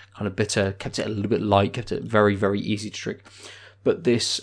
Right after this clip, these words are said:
Ice Manitou is a lovely, lovely flavour. And even though the adjuncts on the front differ f-, a little bit from the flavour that I'm getting,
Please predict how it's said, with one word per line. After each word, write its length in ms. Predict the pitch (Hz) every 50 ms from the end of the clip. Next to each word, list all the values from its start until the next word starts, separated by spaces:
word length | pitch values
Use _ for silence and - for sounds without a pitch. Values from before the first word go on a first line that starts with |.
| - -
Ice 260 | 120 127 131 123 -
Manitou 340 | 120 104 107 107 - - 107
is 100 | 107 -
a 60 | 139
lovely, 560 | 135 131 131 131 135 131 131 127 123 117 110
lovely 280 | 107 110 104 101 101 98
flavour. 440 | - - 98 98 101 107 101 101 - -
And 120 | - 117 113
even 140 | 117 120
though 80 | 123 117
the 120 | 120 117
adjuncts 420 | 110 110 110 107 113 110 - - -
on 80 | 113
the 60 | 104 95
front 320 | - - 113 107 104 - - _ _ _ _ _ _ _
differ 300 | - 127 120 - - 110
f-, 220 | 104 - - - - -
a 80 | -
little 200 | 107 107 110 117
bit 140 | 113 107 -
from 180 | - - 104 98
the 80 | 98
flavour 340 | - - 113 107 113 110 101
that 120 | 101 95
I'm 280 | 98 98 101 101 92 92 -
getting, 580 | - 120 - - - - 101 98 101 101 104